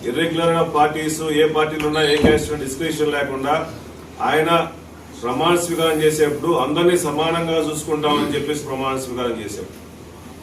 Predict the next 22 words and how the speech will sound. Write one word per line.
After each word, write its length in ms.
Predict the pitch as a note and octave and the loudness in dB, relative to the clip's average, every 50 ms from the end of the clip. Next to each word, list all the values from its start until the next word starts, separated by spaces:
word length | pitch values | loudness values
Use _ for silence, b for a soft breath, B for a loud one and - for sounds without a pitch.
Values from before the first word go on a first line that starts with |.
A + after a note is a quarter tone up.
| - - - - - - - | -18 -18 -18 -18 -18 -10 -6
దయచేసి 600 | A#2+ B2+ D3 D3 E3+ F3 F3 E3+ F3 E3 D3 D3+ - - - - - - - - - - - - - - | -4 -2 0 4 6 6 6 4 4 0 -4 -4 -8 -10 -14 -16 -16 -16 -16 -16 -16 -16 -16 -14 -10 -6
ఇంత 200 | A2+ B2 C3 C3 | -6 -6 -4 -4
పెద్ద 160 | B2+ B2+ C#3+ | -2 0 2
మనిషి 400 | D3+ D#3 D3+ D3+ D3 C#3 D3 D3 C#3+ C#3+ C#3+ - - - - - - - - - - - - - - A2 | 4 4 4 4 2 0 -2 -4 -4 -6 -8 -10 -12 -14 -16 -16 -16 -18 -18 -18 -18 -18 -18 -16 -14 -10
అటువంటి 360 | A2 G#2+ - C#3+ C#3+ C#3+ C3 | -10 -8 -6 -6 -4 -4 -2
మీడియా 300 | B2+ C#3 D#3 E3 E3 E3 | 0 0 0 2 2 2
ముందు 180 | - D#3+ D#3 | 2 2 2
అటు 120 | D3+ C#3+ C#3+ | 0 0 0
ఎందుకు 260 | C#3 C#3 C#3 D3+ D3 | -2 -4 -2 -2 -2
మాట్లాడి 320 | C#3+ C#3+ C#3 - D3 C#3+ | -2 -2 -2 -2 -4 -2
నాకు 140 | C#3+ C3 A#2+ | -2 -2 -2
తెలియదు, 320 | A2+ A#2+ B2+ C3+ C#3 B2+ C3 | -2 -2 -4 -4 -4 -4 -2
కానీ 200 | C3 C3+ D#3 - - - - - - - - - - - - - - A#2 | -2 0 -2 -2 -4 -8 -12 -14 -18 -18 -18 -18 -18 -18 -16 -6 -2 4
ఏ 80 | C3+ D3+ | 6 6
మా 340 | D3+ D#3 D3 B2 B2 C#3 C#3+ D3 | 6 6 4 2 0 -2 0 2
రాజ-, 320 | D3+ D3+ D#3 D3+ - - | 2 2 2 2 0 -2
మా 240 | C3+ C#3 C#3+ D3 D3 | -4 -2 0 2 2
నాయకుడు 240 | D3 D#3 D#3 D#3+ D#3+ | 2 2 2 2 2
ఆ 80 | D3+ D3 | 4 6
రోజు 200 | D3+ D#3 D#3 D#3 | 6 6 6 4
రాజశేఖర్ 340 | - - - - D#3+ D#3 | 2 0 0 -2 -2 -2
గారైనా 520 | D3+ D3 D3 C#3+ C#3 C3+ C3 C3 C3 B2+ | 0 0 -2 -2 -2 -2 -2 -4 -4 -6